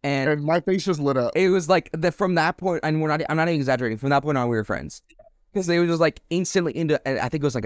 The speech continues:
Speaker 1: at first a two and a half hour, three hour conversation about what this person has done to the community that is adversely affecting the community, which is a lot, unfortunately. And I mean, that's probably one of the best conversations I've had, e-, ever. It was a great conversation to have.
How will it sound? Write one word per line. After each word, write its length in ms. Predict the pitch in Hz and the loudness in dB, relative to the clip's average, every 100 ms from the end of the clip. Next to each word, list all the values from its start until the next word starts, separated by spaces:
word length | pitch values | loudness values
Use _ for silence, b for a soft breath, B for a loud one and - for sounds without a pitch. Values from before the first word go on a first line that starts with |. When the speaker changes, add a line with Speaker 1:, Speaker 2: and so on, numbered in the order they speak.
| 110 | -2
Speaker 1:
at 180 | 127 - | -2 0
first 240 | 135 - | -2 -2
a 80 | 95 | -8
two 200 | - 160 | -6 -2
and 80 | 139 | 0
a 40 | |
half 160 | 131 131 | 0 0
hour, 300 | 131 127 123 | 2 2 0
three 220 | - 127 | 0 2
hour 160 | 120 120 | 2 2
conversation 680 | 120 117 110 110 110 98 - _ _ 143 | 0 0 -2 -2 -4 -6 -8 _ _ -2
about 440 | 143 135 127 - _ _ _ _ _ _ - | 2 4 4 -2 _ _ _ _ _ _ -8
what 300 | 143 143 147 | 2 2 2
this 120 | 139 | -6
person 320 | - 139 135 | -2 -2 0
has 120 | 127 | -2
done 200 | 120 123 | 0 0
to 40 | 110 | 0
the 120 | 107 | -4
community 400 | - 117 110 104 | -4 -2 0 0
that 140 | 104 104 | 0 0
is 120 | 98 | -2
adversely 480 | 110 104 113 - 104 | -4 0 0 0 0
affecting 340 | 98 101 - 90 | 0 -2 -2 -4
the 100 | 90 | -4
community, 540 | 95 95 92 92 90 _ _ _ | -4 -4 -2 -2 -4 _ _ _
which 220 | 120 113 | -2 0
is 200 | 120 107 - | 0 0 0
a 40 | |
lot, 460 | 120 107 101 - - _ - | 2 4 2 -2 -16 _ -8
unfortunately. 720 | 110 117 107 - 80 92 98 - _ _ _ _ - | -6 -2 -2 -2 -2 -2 -4 -8 _ _ _ _ -4
And 340 | 131 120 110 _ _ _ - | -2 -2 -4 _ _ _ -2
I 60 | |
mean, 100 | 143 156 | 0 0
that's 100 | 190 | 0
probably 160 | 165 | -2
one 80 | 151 | 0
of 40 | 131 | 0
the 60 | |
best 140 | 127 - | 0 0
conversations 400 | 123 123 120 110 | 0 0 0 0
I've 100 | 104 | 2
had, 180 | 107 - _ _ _ - | 0 -4 _ _ _ -8
e-, 120 | 107 - | -8 -4
ever. 400 | 113 104 98 101 - | 0 0 0 -2 -2
It 100 | 123 | 0
was 180 | 123 117 | 0 -2
a 100 | 127 | -4
great 280 | 120 131 120 | 0 0 0
conversation 400 | 117 110 104 104 | 0 0 0 0
to 40 | |
have. 220 | 98 104 | 2 0